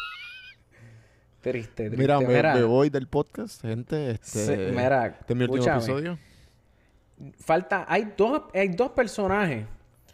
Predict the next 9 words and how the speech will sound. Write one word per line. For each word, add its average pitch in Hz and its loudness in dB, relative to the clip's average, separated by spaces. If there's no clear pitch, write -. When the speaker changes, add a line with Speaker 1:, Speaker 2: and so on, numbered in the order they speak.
Speaker 1:
Hay 160 -4
dos 196 2
personajes 208 0
o 135 4
dos, 156 2
este, 151 -4
acto-, - -8
Speaker 2:
No. 110 -14
Speaker 1:
actores 120 -4